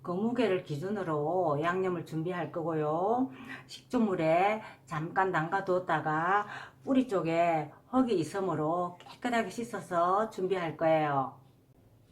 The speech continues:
뿌리째 생으로 무쳐 먹을 거라 식초물에 소독을 해서 준비하는 게 좋은데요. 풋마늘 백 그램 기준으로는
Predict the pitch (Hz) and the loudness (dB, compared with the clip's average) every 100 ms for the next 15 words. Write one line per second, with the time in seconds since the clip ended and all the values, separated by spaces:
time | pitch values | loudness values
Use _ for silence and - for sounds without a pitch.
0 | - 269 247 - 185 156 165 175 147 120 | 0 0 0 -2 0 0 0 0 -2 -4
1 | - - - 240 233 208 220 226 240 175 | -10 -20 -10 -4 -2 0 -2 -2 -2 0
2 | 143 156 180 156 143 165 175 123 - - | 0 -2 -4 -2 0 2 2 0 -4 -16
3 | - 269 - 262 202 147 143 165 165 - | -10 -8 0 0 2 -2 -2 -2 -4 -6
4 | 226 214 190 196 233 208 - 165 170 170 | -4 -2 -4 -6 -6 -8 -6 -4 -4 -4
5 | 170 156 - 151 175 165 147 143 170 214 | -4 -4 -6 -6 -6 -4 -2 0 0 2
6 | 262 262 - - - - - 254 247 220 | 0 -2 -10 -14 -16 -14 2 4 6 4
7 | 175 180 165 - 214 202 160 147 165 170 | 0 -2 -4 -4 -2 -2 -4 -4 -4 -2
8 | 170 147 147 160 151 | -2 -2 -2 -2 -2